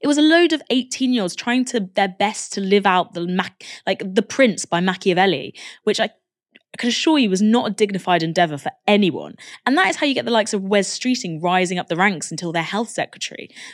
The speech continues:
because they're seeing, you know, the people who see politics as a game are the ones who are allowed in and allowed to play it,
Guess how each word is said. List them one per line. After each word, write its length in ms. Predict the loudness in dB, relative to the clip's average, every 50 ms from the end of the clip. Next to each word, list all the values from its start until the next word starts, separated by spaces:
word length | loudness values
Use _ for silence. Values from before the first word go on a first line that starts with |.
| -20 _ _ -4
because 300 | -2 0 2 2 2 4
they're 180 | 2 2 2
seeing, 420 | 0 0 2 2 4 4 4 2 2
you 140 | 0 0 0
know, 100 | 0 0
the 80 | -2
people 260 | -2 -2 0 0 2
who 60 | 2 0
see 160 | 0 -2 -4
politics 420 | 0 0 0 0 0 -4 -8 -6
as 80 | -6 -4
a 60 | -2
game 240 | -2 0 0 0 -2
are 60 | -2
the 80 | -4 -4
ones 160 | -6 -4 -4
who 80 | -4
are 20 | -2
allowed 320 | -2 0 0 0 0 0
in 280 | -2 -2 -2 -4 -6 -8
and 120 | -8 -8
allowed 220 | -6 -4 -4 -4 -6
to 100 | -8 -6
play 280 | -2 0 0 0 0
it, 180 | -2 -4 -8